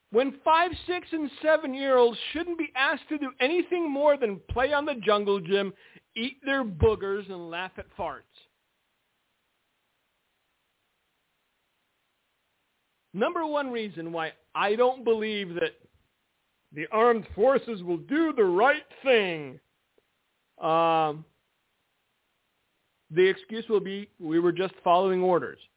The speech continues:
And the second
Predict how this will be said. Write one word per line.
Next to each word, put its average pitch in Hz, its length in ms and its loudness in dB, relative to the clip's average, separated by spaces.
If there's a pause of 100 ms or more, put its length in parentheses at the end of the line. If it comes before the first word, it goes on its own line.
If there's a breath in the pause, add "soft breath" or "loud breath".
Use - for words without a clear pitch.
(1700)
And 185 180 0
the 165 80 -2 (120)
second 233 460 0